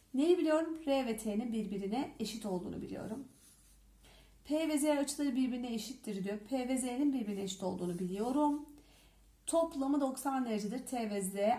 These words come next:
aynen öyle doksan derecedir toplamı arkadaşlar. Gelen ışığı, yansıyan ışığı ve normal aynı düzlemdedir. Doğru.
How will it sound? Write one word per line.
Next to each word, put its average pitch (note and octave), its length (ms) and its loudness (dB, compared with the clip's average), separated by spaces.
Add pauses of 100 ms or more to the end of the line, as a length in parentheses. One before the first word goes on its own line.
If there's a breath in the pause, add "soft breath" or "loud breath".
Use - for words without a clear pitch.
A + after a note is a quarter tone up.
aynen G#3 480 0
öyle G3+ 320 0
doksan G#3 640 -4
derecedir F#3+ 560 0
toplamı F3+ 400 -4
arkadaşlar. - 640 -10 (1600 soft breath)
Gelen C#4+ 320 4
ışığı, E4 240 0
yansıyan D4+ 460 2
ışığı C#4+ 220 -2
ve C4+ 140 2
normal C4+ 440 2
aynı B3 220 0
düzlemdedir. G3 840 -2
Doğru. F3+ 500 -4